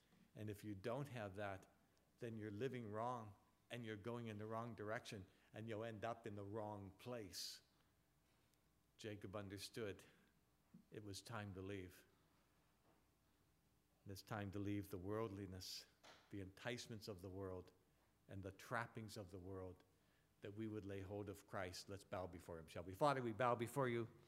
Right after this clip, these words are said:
We give you thanks, Lord God, for your love and mercy to us. We give you thanks, our Father, that your word makes it clear that there is a large gap between what is right and what is wrong, that there's no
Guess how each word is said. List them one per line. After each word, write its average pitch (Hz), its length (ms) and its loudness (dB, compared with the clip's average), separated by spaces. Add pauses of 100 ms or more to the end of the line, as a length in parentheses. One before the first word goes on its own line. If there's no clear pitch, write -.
(540)
We 127 80 -2
give 120 180 2
you 120 60 4
thanks, 131 360 6
Lord 123 260 6
God, 123 280 12 (100)
for 127 80 0
your 117 140 2
love 120 220 6
and 117 100 0
mercy 123 420 2
to 123 140 4
us. 113 200 4
We 117 120 0
give 127 160 2
you 127 100 2
thanks, 139 360 4
our 127 140 6
Father, 135 420 6
that 113 160 4 (1300)
your 156 300 10
word 143 400 10
makes 139 320 2
it 123 160 -4
clear 127 480 2 (240)
that 113 200 -4
there 117 200 2
is 113 180 0
a 110 260 4
large 123 720 8
gap 113 300 4 (880)
between 117 460 2 (160)
what 113 180 4
is 107 160 2
right 113 240 6
and 110 100 0
what 110 140 2
is 101 180 0
wrong, 110 360 4
that 101 120 -6
there's 104 320 -4
no 117 480 2